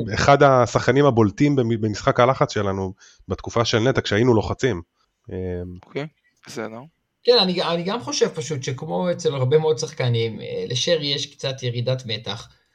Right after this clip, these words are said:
Speaker 4: גם הוא,
Speaker 1: ש-
Speaker 4: כשהוא מבקיע, כשהוא מבקיע, אז הוא הרבה יותר בעניין גם של הלחץ ושל החילוצי כדור. גם אם הוא רץ שנים עשר קילומטר במשחק, שרי, הרי, ה-, הרי הכמות, הכמות היא רק פרמטר אחד. כמה ספרינטים, כמה ספרינטים רצופים עשית, מה מרחק הספרינטים שעשית.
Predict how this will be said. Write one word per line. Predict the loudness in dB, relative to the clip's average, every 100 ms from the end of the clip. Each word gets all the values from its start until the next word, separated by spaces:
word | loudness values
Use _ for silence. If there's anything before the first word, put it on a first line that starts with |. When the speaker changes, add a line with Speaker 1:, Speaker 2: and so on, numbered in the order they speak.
| _ 2
Speaker 4:
גם | 4
הוא, | 4 2
Speaker 1:
ש- | 2
Speaker 4:
כשהוא | 0 0 0
מבקיע, | -2 -4 0 0 0 -8 _ _
כשהוא | -6 -2
מבקיע, | 0 -2 0 2 2
אז | 2
הוא | 0
הרבה | 2
יותר | 2 2
בעניין | 0 0 0 0
גם | -2 -2
של | 0 0
הלחץ | 0 -2 -2
ושל | -2 0 -2
החילוצי | -2 -4 -4 -2
כדור. | -4 -4 -12 -20 _ _ -2
גם | 0
אם | 2
הוא | 2 2
רץ |
שנים | 0 -4
עשר | -4 -8
קילומטר | -4 -2 -2 -4
במשחק, | -6 -8 -8 -8 -4
שרי, | -4 -2 -6 -10 _ _ _ -6
הרי, | -2 -2 -2
ה-, | -2 -2 -4 -6
הרי | -6 -6
הכמות, | -6 -4 -4 -4 -6
הכמות | -6 -2 -2 -2
היא | -2 -2 -2
רק | -2
פרמטר | -2 0 0 -2 -4
אחד. | -6 -8 -10 _ _ _
כמה | -4 -2
ספרינטים, | -4 -2 -2 0 0 -2 -6 _ _ _ 2
כמה | 4 4
ספרינטים | 2 2 0 -2
רצופים | -4 -4 -2 0
עשית, | 0 -2 -4
מה | -2 -2 -2
מרחק | -2 -4 -6
הספרינטים | -6 -4 -4 -2
שעשית. | -2 -2 -4 -6